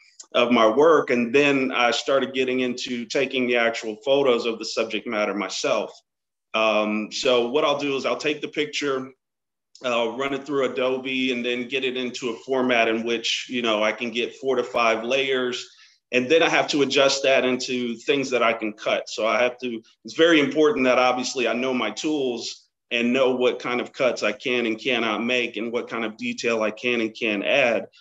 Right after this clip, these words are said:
So once I get that, I'll draw that out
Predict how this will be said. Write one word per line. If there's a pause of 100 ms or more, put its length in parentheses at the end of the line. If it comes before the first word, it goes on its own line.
(260)
So
once
I
get
that,
I'll
draw
that
out